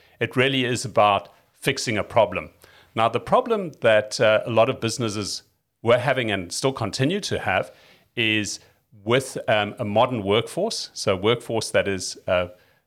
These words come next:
I suppose, now becoming more, uh, geographically dispersed, is that the old manual way of doing things from a people management perspective is not working. So the old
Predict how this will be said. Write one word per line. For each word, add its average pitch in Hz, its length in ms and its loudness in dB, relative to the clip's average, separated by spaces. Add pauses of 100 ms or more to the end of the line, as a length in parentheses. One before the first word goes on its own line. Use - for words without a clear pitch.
(140)
I 95 140 2
suppose, 107 460 0
now 110 240 0
becoming 101 520 -4
more, 98 400 -2 (300)
uh, 92 220 2
geographically 110 800 -4
dispersed, 107 720 -2 (540)
is 104 340 0
that - 460 0 (160)
the 117 260 -4
old 143 280 2
manual 117 440 0
way 104 240 4 (100)
of 98 240 -2
doing 117 280 0
things 104 580 -4 (320)
from 101 340 -2
a 92 380 0
people 151 280 -2
management 110 560 -4
perspective - 640 -4 (560)
is 104 240 -2
not 110 220 0
working. 98 520 -6 (100)
So 95 360 2 (500)
the 107 180 2
old 135 480 2